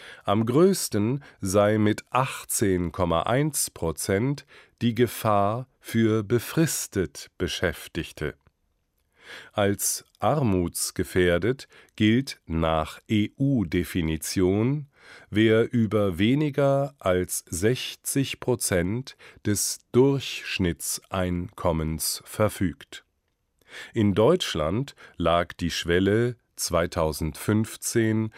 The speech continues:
bei einem Jahresnettoeinkommen von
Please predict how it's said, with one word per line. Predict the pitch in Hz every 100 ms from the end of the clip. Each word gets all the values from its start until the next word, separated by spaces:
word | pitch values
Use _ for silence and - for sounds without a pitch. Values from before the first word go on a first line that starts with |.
| - _ -
bei | 92 104
einem | 98 98 98 95 -
Jahresnettoeinkommen | 85 87 92 113 113 113 - - 85 92 104 - 117 - - 98 101 104 - 101 101 104 104 - - _ _
von | - 98 98 95